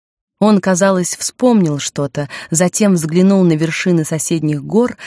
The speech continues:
словно ища параличного, о котором говорил. Не найдя его, он уставился на дорогу. В двухстах шагах оттуда, у края дороги, виднелись неподвижные ноги бродяги,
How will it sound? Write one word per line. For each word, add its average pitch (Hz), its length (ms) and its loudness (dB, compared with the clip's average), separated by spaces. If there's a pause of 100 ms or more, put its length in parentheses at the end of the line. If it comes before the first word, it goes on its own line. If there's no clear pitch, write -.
(120)
словно 262 420 4
ища 214 440 -2
параличного, 165 760 -2
о 147 140 -6
котором 156 380 -2
говорил. 151 480 -4 (420)
Не 175 140 4
найдя 160 400 2
его, 214 460 -2 (200)
он 277 200 6
уставился 180 880 -2
на 180 140 4
дорогу. 156 600 -4 (840)
В 165 120 0
двухстах 170 560 -4
шагах 156 400 -4
оттуда, 160 480 -2 (160)
у 175 100 -2
края 165 360 0
дороги, 170 560 -2 (180)
виднелись 226 540 2
неподвижные 208 680 0
ноги 208 260 2
бродяги, 170 680 -2